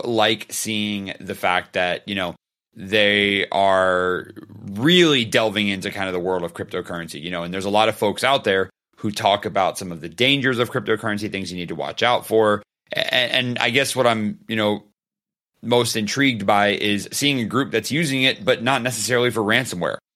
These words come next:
all the time. A lot of times when we hear about cryptocurrency being involved in any sort of incident or cybersecurity thing, if you will, it's usually in the form of, like, a ransom or some anonymous payment or something like that.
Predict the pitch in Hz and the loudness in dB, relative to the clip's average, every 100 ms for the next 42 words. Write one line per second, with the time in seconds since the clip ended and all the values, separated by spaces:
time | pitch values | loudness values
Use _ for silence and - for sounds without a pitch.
0 | _ _ _ _ 98 92 92 87 73 85 | _ _ _ _ 0 2 0 -2 -4 2
1 | 104 120 135 117 107 110 110 101 107 107 | 2 4 0 0 0 0 0 -2 0 2
2 | 104 92 98 95 - 98 101 98 107 104 | 0 0 2 2 0 -4 -2 -2 -2 -4
3 | 104 98 98 92 87 87 90 90 - 90 | -4 -4 -4 -6 -2 2 2 2 -2 -8
4 | 87 87 85 85 90 92 - 92 87 156 | -6 -6 -6 -6 -8 -8 -6 -6 -2 -2
5 | 151 135 135 127 104 90 95 90 - - | 0 2 2 2 0 -2 -2 -4 -8 -6
6 | 120 117 110 104 _ _ _ _ _ - | -2 -2 -2 -6 _ _ _ _ _ -4
7 | 139 120 120 123 101 101 104 104 104 101 | 0 2 0 -4 -6 -4 -2 2 0 -2
8 | _ _ 113 113 151 143 131 120 120 120 | _ _ -4 0 2 4 2 0 0 2
9 | 113 113 113 104 98 107 104 107 104 104 | 2 0 0 0 2 0 0 0 2 2
10 | 98 90 101 98 98 60 95 98 104 104 | 0 -2 -2 -4 -6 -6 -2 -2 -2 -4
11 | - 107 101 98 95 87 101 90 87 90 | -6 -4 -2 -2 -4 -6 -8 -8 -8 -6
12 | 92 107 | 2 2